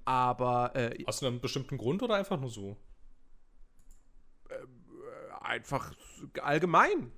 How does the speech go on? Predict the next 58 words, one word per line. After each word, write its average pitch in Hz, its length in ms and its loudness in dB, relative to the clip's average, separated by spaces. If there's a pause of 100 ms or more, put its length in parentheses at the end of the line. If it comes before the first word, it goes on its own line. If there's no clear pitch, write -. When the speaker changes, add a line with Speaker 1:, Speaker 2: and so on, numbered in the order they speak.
(140)
Speaker 1:
So, 120 300 -4
ich 120 100 -4
war 156 160 10
noch, - 220 4
ich 123 120 -6
war 170 140 8
noch 247 80 6
Speaker 2:
Okay. 240 160 2
Speaker 1:
nie 240 60 0
da. 240 220 6
Die, 185 140 -4
die, 139 180 -8 (120)
das, 151 220 -6
die 123 100 -12
geht 143 140 0
jetzt 147 140 2
auch, - 140 -6
glaub 156 140 0
ich, 143 80 -6
schon 147 100 -8
ins 123 220 -10 (240)
dritte 165 220 -4
oder 120 100 -2
vierte 185 320 -4
Jahr. 240 300 -2 (720)
Also 120 100 -4
gibt's 127 140 -6
ja 147 60 4
nicht 131 120 -2
erst 139 120 -2
seit 131 140 2
letztem 101 260 0
Speaker 2:
Glaube, 98 40 0
Speaker 1:
Jahr. 104 280 0
Speaker 2:
ja. 123 40 -12 (280)
Speaker 1:
Und, 151 520 0
ähm, 127 680 2 (840)
und, 127 260 0
äh, 127 80 2
mein 135 160 2
Gott, 254 160 4
ich 139 100 -10
freu 143 140 0
mich 175 120 -2
einfach 165 280 -2 (100)
da 165 440 6
drauf. 156 340 2
Ich - 100 -2
hoffe, 160 240 2
ich 139 80 -10
hoffe, 170 160 0
ich 156 100 -8
kann 156 200 0
vielleicht 147 400 -4
die 143 80 -2
ein 147 120 -2
und 147 120 -4
andere, 139 480 0